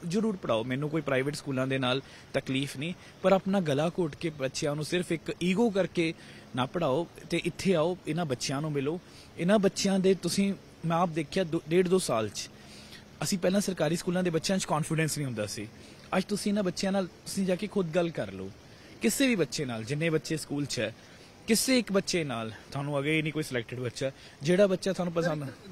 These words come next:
Speaker 2: ਬੜੀ ਜ਼ਰੂਰੀ ਸਵਾਲ ਮੇਰੇ ਦ-, ਜ਼ਿਹਨ ਦੇ ਵਿੱਚ ਆਇਆ। ਤੁਸੀਂ ਕਿਹਾ ਕਿ ਅਸੀਂ ਲੋਕਾਂ ਨੂੰ ਇੱਧਰ ਲਿਆਉਣ ਦੇ ਲਈ ਪ੍ਰੇਰਿਤ ਕਰ ਰਹੇ ਹਾਂ, ਪਰ ਕਿਤੇ ਨਾ ਕਿਤੇ ਇੱਕ ਦੁਵਿਧਾ ਲੋਕਾਂ ਦੇ ਮਨ 'ਚ ਇਹ ਰਹੇਗੀ ਕਿ ਸ਼ਾਇਦ School of Eminence ਦੇ ਵਿੱਚ ਬਹੁਤੀਆਂ ਵਧੀਆ facilities ਨੇ,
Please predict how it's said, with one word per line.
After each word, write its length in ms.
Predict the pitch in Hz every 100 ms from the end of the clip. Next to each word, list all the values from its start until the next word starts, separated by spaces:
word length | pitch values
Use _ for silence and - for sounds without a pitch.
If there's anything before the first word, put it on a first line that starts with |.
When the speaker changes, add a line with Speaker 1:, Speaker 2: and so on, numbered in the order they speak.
| 170
Speaker 2:
ਬੜੀ 140 | 240
ਜ਼ਰੂਰੀ 360 | 190 202 202 220
ਸਵਾਲ 340 | 185 190 185
ਮੇਰੇ 200 | 180 185
ਦ-, 180 | 175 160
ਜ਼ਿਹਨ 260 | 160 156
ਦੇ 100 | 160
ਵਿੱਚ 200 | 180 170
ਆਇਆ। 220 | 160 151 165
ਤੁਸੀਂ 300 | 190 170 202
ਕਿਹਾ 180 | 196
ਕਿ 200 | 190 214
ਅਸੀਂ 280 | 196 202 208
ਲੋਕਾਂ 340 | 202 175 185 185
ਨੂੰ 360 | 190 196 196 -
ਇੱਧਰ 380 | 190 170 202 202
ਲਿਆਉਣ 300 | 190 180 160
ਦੇ 100 | 180
ਲਈ 80 |
ਪ੍ਰੇਰਿਤ 380 | 190 185 180 185
ਕਰ 180 | - 160
ਰਹੇ 140 | 151
ਹਾਂ, 60 | 151 - - - -
ਪਰ 100 | -
ਕਿਤੇ 240 | 262 269
ਨਾ 100 | 277
ਕਿਤੇ 320 | 262 277 277
ਇੱਕ 160 | 247 240
ਦੁਵਿਧਾ 460 | 175 185 202 247
ਲੋਕਾਂ 480 | 247 175 180 170 208
ਦੇ 100 | 214
ਮਨ 180 | 202 196
'ਚ 100 | 180
ਇਹ 160 | 220 233
ਰਹੇਗੀ 320 | 202 202 208
ਕਿ 120 | 233
ਸ਼ਾਇਦ 400 | 190 190 190 196 240
School 600 | - - - 202 214 220
of 220 | 226 180
Eminence 280 | 180 190 196
ਦੇ 120 | 170
ਵਿੱਚ 220 | 208 202 180
ਬਹੁਤੀਆਂ 420 | 151 160 214 214
ਵਧੀਆ 260 | 196 202
facilities 520 | 208 175 202 180 208 196
ਨੇ, 260 | 214 208